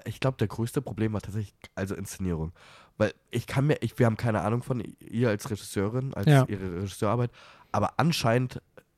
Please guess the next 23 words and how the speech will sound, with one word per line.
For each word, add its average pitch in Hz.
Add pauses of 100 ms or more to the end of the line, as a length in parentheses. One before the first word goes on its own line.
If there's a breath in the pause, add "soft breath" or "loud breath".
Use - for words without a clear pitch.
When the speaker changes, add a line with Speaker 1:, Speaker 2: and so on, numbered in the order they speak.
(360)
Speaker 1:
so 120
macht 113
man 101
halt 101
einfach 98
keine 95
<laughs> 113
Musical-Sequenz, 151 (140)
Speaker 2:
<laughs> 247
Speaker 1:
weil 120
es 127
ist 127
halt 117
einfach 117
nur 110 (1000)
eine 117
Kamerafahrt. 92
Oder 113
es -
ist 143
sogar 175
zerschnitten, 127
gell? 107